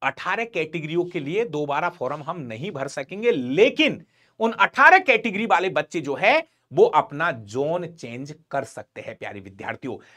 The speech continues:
तो ये रही पूरी कहानी। इसके अलावा ये जो पीडीएफ़ है मैं आपको डाबरा क्लासेस Telegram चैनल पे डाल दूंगा। डाबरा क्लासेस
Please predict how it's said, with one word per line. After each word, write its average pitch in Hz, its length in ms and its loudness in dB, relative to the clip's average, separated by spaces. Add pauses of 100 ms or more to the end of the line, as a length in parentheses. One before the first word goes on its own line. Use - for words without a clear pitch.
(120)
तो 269 80 6
ये 240 240 2
रही 269 240 4
पूरी 226 320 -6
कहानी। 175 500 -2 (320)
इसके 269 320 0
अलावा 208 420 2 (400)
ये 320 180 2
जो 381 140 4
पीडीएफ़ 226 480 -2
है 202 220 0 (260)
मैं 185 240 0
आपको 180 380 2
डाबरा 151 320 2
क्लासेस 151 440 -4
Telegram 131 500 -10
चैनल 107 340 -12
पे 214 200 -6
डाल 104 260 -8
दूंगा। - 300 -20 (2500)
डाबरा 208 360 4
क्लासेस 247 600 0